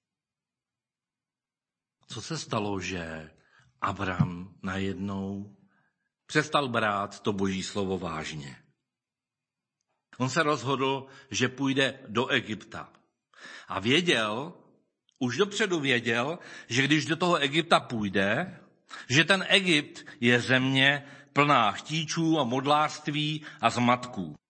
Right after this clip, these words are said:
Ale přesto se tam rozhodl jít.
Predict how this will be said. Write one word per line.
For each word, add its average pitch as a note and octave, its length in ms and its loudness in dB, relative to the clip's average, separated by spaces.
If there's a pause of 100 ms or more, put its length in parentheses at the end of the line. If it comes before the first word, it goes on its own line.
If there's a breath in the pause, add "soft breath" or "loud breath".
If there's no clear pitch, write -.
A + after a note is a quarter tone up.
(1300)
Ale E2 180 -6
přesto - 480 -4
se - 160 -12
tam F#2 240 -4
rozhodl G2 500 -6
jít. F2 500 -12